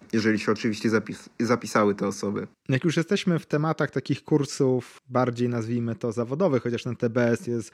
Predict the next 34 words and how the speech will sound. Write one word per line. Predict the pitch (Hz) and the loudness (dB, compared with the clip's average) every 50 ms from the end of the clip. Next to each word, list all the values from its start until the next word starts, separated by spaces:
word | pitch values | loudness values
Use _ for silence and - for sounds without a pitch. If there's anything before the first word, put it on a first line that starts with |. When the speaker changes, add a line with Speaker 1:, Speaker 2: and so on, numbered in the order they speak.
| - - | -10 -4
Speaker 2:
adresowany | 120 117 113 117 113 - 127 113 120 120 117 117 | -2 0 0 0 0 0 0 0 0 0 0 0
akurat | 113 107 - 120 117 117 110 104 | -4 -4 -4 -2 0 0 -2 -2
zupełnie | 113 113 - 123 117 117 113 117 117 113 113 | -4 -4 -2 0 0 0 0 0 -2 -2 -4
dla, | 110 107 110 113 113 113 113 110 110 110 110 110 | -4 -4 -2 -2 -2 0 -2 -2 -2 -4 -4 -4
mm, | 110 - - 113 110 107 110 | -6 -8 -8 -6 -6 -4 -4
wolontariuszy | 104 110 113 113 110 - 127 135 185 202 - - 139 | -2 -2 -2 -2 -2 -2 0 2 0 0 0 0 -2
niż | 120 107 | -2 -2
dla | 104 110 107 | 0 -2 0
zawodowych | 98 113 104 101 113 104 110 104 104 98 | 0 -2 -2 -2 -2 -2 -2 -2 -2 -2
trail | - - 110 98 | -2 -2 -2 -2
builderów, | 92 104 104 95 98 101 101 110 151 185 - | -2 -4 -6 -4 -4 -4 -2 -2 -4 -4 -4
ale | 302 294 277 254 233 | -6 -2 0 2 2
jest | 190 160 - | 2 2 0
to, | 156 | -2
powiedzmy, | 139 - 139 127 - 123 | -4 -2 -2 -2 -2 -2
taki | 120 117 - 120 | -4 -2 -4 0
bardziej | 107 117 117 113 110 113 113 113 110 - - - - - - _ - | 0 0 0 0 2 2 2 2 0 -2 -10 -20 -20 -20 -14 _ 0
niszowy, | 127 127 123 - - 123 113 107 107 110 107 107 107 - - _ - | 0 0 2 4 4 4 4 4 2 0 0 0 -2 -6 -14 _ -6
mm, | - 110 107 107 107 101 98 _ _ _ _ _ - | -4 0 0 2 2 0 -2 _ _ _ _ _ -6
no | 110 107 | -4 -2
właśnie, | 107 107 101 - 110 | -2 -2 -2 -2 -4
taki | 104 - - 104 | -6 -6 -8 -6
pseudozawodowy | - - 120 117 113 117 107 117 110 101 110 113 135 131 110 113 | 2 2 2 4 4 0 0 -2 -2 -2 0 0 0 2 2 -2
kurs, | - - 123 123 147 170 175 - - - - - _ | -2 0 0 0 2 0 -2 -6 -12 -20 -20 -16 _
to | - 139 | -4 -2
możemy, | 131 131 131 131 139 143 151 139 - - - - 127 | 0 0 0 0 0 0 0 -4 -4 -8 -8 -4 -4
e, | 131 131 | -2 -2
ogłosić | 127 135 131 120 131 131 139 139 - - 143 139 139 - - | -2 -4 -2 0 2 2 2 2 0 0 0 0 -2 -4 -4
w | 127 | -2
ramach | 123 127 127 131 123 - | -2 -2 -2 -2 -2 -2
rekomendacji, | 135 127 - - 127 127 123 127 123 123 123 131 131 - - 139 127 | -4 -4 -2 -2 -2 -2 -2 0 0 0 0 0 -2 -4 -4 -4 -4
że | 123 123 123 123 120 123 123 127 | -4 -4 -2 -2 -2 -2 -2 -2
my | 127 156 180 | 0 0 0
odpalamy | 165 147 - - 127 123 127 123 123 123 120 117 113 | 0 0 -2 0 0 2 2 2 0 0 0 0 -2